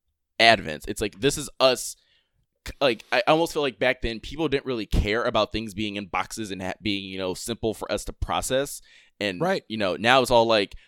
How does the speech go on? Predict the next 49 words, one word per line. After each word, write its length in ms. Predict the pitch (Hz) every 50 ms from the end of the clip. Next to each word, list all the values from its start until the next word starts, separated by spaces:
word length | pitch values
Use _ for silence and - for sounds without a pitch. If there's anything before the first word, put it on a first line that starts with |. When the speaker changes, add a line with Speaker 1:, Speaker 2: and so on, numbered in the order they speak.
| _ _ -
Speaker 1:
"Oh, 200 | 175 175 - -
okay, 280 | 117 135 - 131 113
so 120 | 110 - 117
you're 180 | 113 110 107
trans. 480 | - - 165 143 107 87 71 62 - - - -
Okay, 280 | 131 135 - 107 98 - -
are 160 | 117 120 120
you, 340 | 117 110 110 113 113 113 104
now 120 | 104 120 110
you're 140 | 107 107 104
non-binary, 720 | 113 113 113 107 120 127 120 110 101 95 82 73 69 - _ _ _ _
you're 140 | - 101 107
gender 280 | 87 135 127 120 110
fluid, 400 | - - 101 85 73 69 64 - - - _ _
you're 200 | - 98 113 110
intersex." 520 | 95 123 135 - 117 - 107 87 80 - -
It's 140 | - 107 -
like, 200 | 123 110 98 -
now 140 | 107 120 127 147
we 80 | 147
have 120 | 147 127 110
all 140 | 120 127 120
the 80 | 123
other, 240 | 123 123 117 113 101 - _ _ _ -
all 160 | 113 123 120
the 80 | 120 127
other 100 | 135 123
things. 340 | - - 90 90 95 - -
There's 140 | - 135 123
this 160 | 123 117 -
one 220 | 92 117 120 123 120
for, 440 | - 113 107 107 104 101 98 92 _ _ _ _ _ _ _ _ _ _ _ _ -
I 60 | 95
can't 200 | - - - -
remember 120 | - 127 123
the 40 | 127
name 140 | 123 110 101
of 120 | 92 87 85
it, 160 | 87 90 - _ - - _ _ -
a-, 140 | - 98 104 - _ _ _ -
audiophile? 720 | 95 107 117 131 143 151 143 - 160 156 151 151 156 156 151 -
Audio-, 220 | - 113 123 123 - -
I 60 | 110 113
need 60 | 107
to 40 | 101
look 180 | 95 92 - 90
it 60 | 85
up. 180 | 78 73 - _ _ _ _ _ _ _ _ _ _
Um, 500 | - 113 113 107 104 98 92 90 69 65